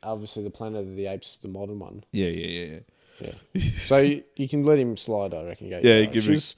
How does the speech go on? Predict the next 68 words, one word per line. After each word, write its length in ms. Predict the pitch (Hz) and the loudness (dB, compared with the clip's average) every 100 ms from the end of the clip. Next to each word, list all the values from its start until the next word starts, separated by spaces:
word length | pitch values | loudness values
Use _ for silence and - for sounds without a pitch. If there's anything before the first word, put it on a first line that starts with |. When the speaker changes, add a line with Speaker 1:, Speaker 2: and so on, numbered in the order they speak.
| - | -8
Speaker 2:
get 140 | 131 104 | -2 2
away 180 | 98 | 4
with 80 | 95 | 2
that. 260 | 104 135 143 | 2 -2 -4
Speaker 1:
she 140 | 165 | -2
was 120 | 160 | -2
a 20 | 160 | -2
bit 200 | 156 135 | -2 -2
like 140 | 120 | 0
a 60 | 123 | 8
Speaker 2:
Was 60 | |
he 40 | 143 | 10
a 40 | |
Speaker 1:
hairy, 120 | 127 113 | 10 10
Speaker 2:
bit 60 | |
Speaker 1:
like 60 | 185 | 8
Speaker 2:
drunk? 120 | 190 | 10
Speaker 1:
a 20 | 156 | 12
hairy 240 | 180 156 | 12 10
woman, 380 | 127 170 107 92 | 8 6 4 4
really. 120 | 131 | 4
Speaker 2:
Was 80 | 139 | 4
he 60 | 120 | 2
drunk? 420 | 165 349 - - | 0 -2 -8 -20
<laughs> 40 | _ _ _ _ _ _ _ _ | _ _ _ _ _ _ _ _
Like 240 | - - - | -2 4 10
a 80 | - | 12
hairy 360 | 208 208 180 | 12 12 8
woman. 420 | 160 208 196 170 156 233 233 196 | 4 2 0 -2 -4 -10 -8 -2
Speaker 1:
Mate, 140 | - 110 | -2 -2
he's 120 | - | -4
probably 200 | 208 165 | -2 0
hard 260 | 123 90 | 0 0
up. 220 | 123 - _ - | -2 -2 _ -10
He's 160 | 127 135 | -6 -4
in 80 | |
space. 380 | 127 - 110 - | -4 2 2 2
There's 80 | 139 | 2
no 160 | 160 98 | 2 2
other 100 | 92 | 0
humans 220 | 104 117 | 0 6
Speaker 2:
Barred 220 | 156 147 | 10 10
Speaker 1:
going 100 | 170 131 | 10 8
Speaker 2:
up? 60 | |
Speaker 1:
around. 120 | 143 - _ | 2 -8 _
He's 80 | 135 | 0
Speaker 2:
Yeah, 80 | |
Speaker 1:
hard 300 | 120 190 196 | 8 12 12
Speaker 2:
probably 40 | 190 | 12
Speaker 1:
up. 200 | 120 131 | 12 12
Speaker 2:
barred 180 | 135 165 | 10 8
up. 60 | - - _ | -2 -20 _
Speaker 1:
Hard 180 | 170 180 | 0 2
up 120 | 185 | 2
for 80 | 156 | -2
some 180 | - 117 | -4 -4
action. 420 | 151 - 147 - - - | -6 -10 -12 -14 -14 -12
Speaker 2:
Was 180 | - 113 | -6 -4
he? 80 | 226 | -2
Yeah, 220 | 123 92 | -2 -2
he 40 | 90 | -2
probably 400 | 117 92 87 95 | -4 -6 -10 -4
was. 320 | 101 92 - - - - - - - - | -4 -4 -16 -20 -20 -20 -20 -20 -20 -2
Speaker 1:
Well, 120 | 107 110 | 4 8
all 220 | 123 156 | 8 8
the 80 | 95 | 6
humans 400 | 117 143 - | 6 6 2
were 100 | - | -4